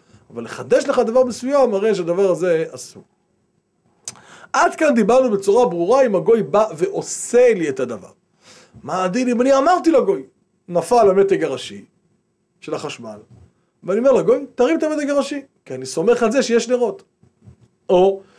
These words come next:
שכחו לחבר את התקע של הפלטה, והתבשילים רותחים עדיין על הפלטה, כי שמתי אותם רותחים לפני שבת,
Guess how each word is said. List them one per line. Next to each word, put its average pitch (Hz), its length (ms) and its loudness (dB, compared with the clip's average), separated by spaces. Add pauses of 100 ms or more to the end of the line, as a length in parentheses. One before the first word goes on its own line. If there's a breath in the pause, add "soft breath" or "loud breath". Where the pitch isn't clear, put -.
(120)
שכחו 180 380 -2
לחבר 196 360 2
את 190 80 2
התקע 196 280 0
של 170 140 -6
הפלטה, 131 460 -8 (240)
והתבשילים 143 840 -4
רותחים 214 480 0
עדיין 196 260 2
על 175 80 4
הפלטה, 185 360 0
כי - 180 -10
שמתי 175 300 -2
אותם 165 180 -2
רותחים 160 400 -6
לפני 147 200 -12
שבת, 135 320 -12